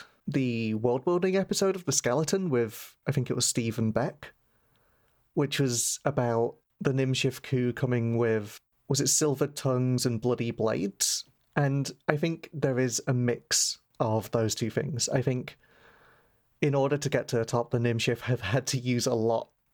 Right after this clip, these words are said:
of different techniques. I think there are some other great houses, like maybe Nim Prilescent, who have just fallen into line with Nimshift and are just actively working with them. They saw the way that the wind was going and just went, "Okay,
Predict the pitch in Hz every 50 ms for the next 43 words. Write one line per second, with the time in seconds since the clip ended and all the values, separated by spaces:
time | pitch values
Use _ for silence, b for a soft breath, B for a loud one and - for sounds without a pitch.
0 | _ _ _ _ _ - 123 110 110 107 - - 113 - 120 113 - 117 120 123
1 | 139 147 147 147 - - - B B B B B B B B B B B B B
2 | B B _ _ _ _ _ - - 143 147 139 123 - - 139 127 120 120 131
3 | - - 143 131 127 123 123 123 - - - 127 - 127 117 - 120 117 117 117
4 | 123 120 123 123 - 127 123 120 - 113 110 107 - - - 117 113 113 117 117
5 | 117 113 107 101 - 143 139 147 143 - - 147 139 139 151 - - - 123 117
6 | 110 - - 117 - - _ _ _ - 160 156 147 143 143 139 131 127 123 123
7 | - 117 110 107 113 113 113 117 110 - 120 117 117 117 - 123 120 - - -
8 | - _ _ _ _ _ _ _ _ - 143 123 117 113 110 110 - - - 131
9 | 120 113 110 - - - - - - 120 117 - - 120 117 117 110 110 113 113
10 | - - 131 131 135 131 - 151 175 170 - _ b b b b b b b b
11 | b b - 117 117 110 - - - 123 113 110 110 117 110 113 113 113 113 113
12 | 107 - - 113 117 120 117 110 120 - - 113 110 110 113 110 110 110 104 -
13 | - - 113 113 - 117 117 - - - 123